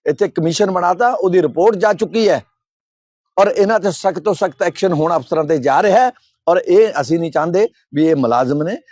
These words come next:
ਮੁਲਾਜ਼ਮਾਂ 'ਤੇ ਕੋਈ ਗੱਲ ਆਵੇ, ਪਰ ਜੇ ਇਹਨਾਂ ਨੇ ਨਾ ਕੀਤਾ ਅੱਜ, ਸਾਨੂੰ ਸ਼ਾਮ ਤੱਕ ਸਾਡੇ ਬੰਦਿਆਂ ਨੂੰ ਐਨ ਓ ਸੀਜ਼ ਤੇ ਚੁੱਲ੍ਹਾ ਟੈਕਸ ਰਸੀਦਾਂ,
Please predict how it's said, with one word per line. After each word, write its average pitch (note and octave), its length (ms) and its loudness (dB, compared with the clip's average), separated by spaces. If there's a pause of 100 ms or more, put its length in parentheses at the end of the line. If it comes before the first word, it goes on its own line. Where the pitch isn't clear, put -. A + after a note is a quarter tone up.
(140)
ਮੁਲਾਜ਼ਮਾਂ B2 580 -2
'ਤੇ C3+ 120 -4
ਕੋਈ C#3+ 220 -2
ਗੱਲ A#2+ 220 0
ਆਵੇ, B2+ 300 0 (540)
ਪਰ D3 120 -2
ਜੇ C#3+ 120 -2
ਇਹਨਾਂ D#3+ 300 -2
ਨੇ C#3+ 120 0
ਨਾ A#2 300 -2
ਕੀਤਾ G#3 340 -2
ਅੱਜ, D#3 140 -2 (280)
ਸਾਨੂੰ D#3 300 -2
ਸ਼ਾਮ D3 360 -4
ਤੱਕ D3 240 -4
ਸਾਡੇ C#3 300 -2
ਬੰਦਿਆਂ C#3 280 -2
ਨੂੰ D3 140 0
ਐਨ C3 140 0
ਓ D3 60 0
ਸੀਜ਼ G#3 380 -2 (440)
ਤੇ F3+ 180 2
ਚੁੱਲ੍ਹਾ F#3 340 0
ਟੈਕਸ D#3 260 -4
ਰਸੀਦਾਂ, F3 520 -2